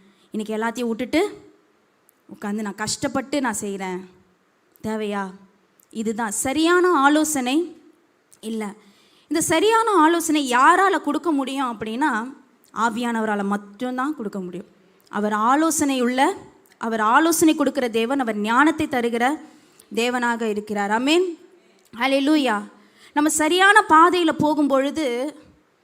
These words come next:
அஹ், நேற்று தினத்துல கூட பார்த்தீங்கன்னா, ஒரு இரண்டு வருடமாக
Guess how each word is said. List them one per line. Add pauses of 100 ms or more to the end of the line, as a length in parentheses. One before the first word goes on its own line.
(1120)
அஹ்,
நேற்று
தினத்துல
கூட
பார்த்தீங்கன்னா, (800)
ஒரு
இரண்டு
வருடமாக